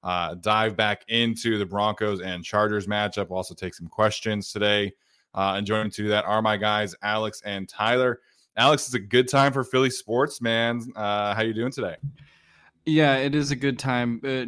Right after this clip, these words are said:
Speaker 2: a, a precursor to the picks, I will be picking the Eagles, and if they lose the one week that I pick them instead of Tyler,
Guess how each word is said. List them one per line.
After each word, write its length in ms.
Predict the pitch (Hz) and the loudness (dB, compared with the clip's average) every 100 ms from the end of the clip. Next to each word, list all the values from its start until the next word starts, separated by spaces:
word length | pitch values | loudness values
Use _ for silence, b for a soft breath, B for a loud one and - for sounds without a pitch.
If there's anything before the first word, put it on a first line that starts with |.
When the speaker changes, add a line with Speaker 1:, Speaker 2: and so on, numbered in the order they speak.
| 123 120 - | -8 -12 -4
Speaker 2:
a, 200 | 135 131 | -2 0
a 60 | |
precursor 640 | 135 - 180 165 160 156 143 | -2 -2 -2 2 0 0 -2
to 100 | 113 | -4
the 80 | |
picks, 380 | 117 123 113 - | -4 -2 -2 -2
I 80 | 117 | -2
will 200 | 120 135 | 0 2
be 120 | 127 | 0
picking 340 | - 120 120 110 | -2 -4 -2 -2
the 60 | |
Eagles, 400 | 107 110 110 107 | -2 -2 -2 -4
and 160 | 113 123 | -2 -2
if 120 | 117 | 2
they 160 | 147 160 | 4 6
lose 300 | 165 165 143 | 8 8 8
the 100 | 143 | 4
one 340 | 127 131 135 | 6 4 4
week 200 | 139 123 | 4 2
that 160 | 131 - | 0 2
I 160 | 117 120 | 4 4
pick 240 | 120 127 | 2 -2
them 140 | 120 113 | -2 -2
instead 280 | 107 127 | -2 -4
of 80 | 113 | -4
Tyler, 480 | 98 110 101 101 98 | -2 0 0 -2 -4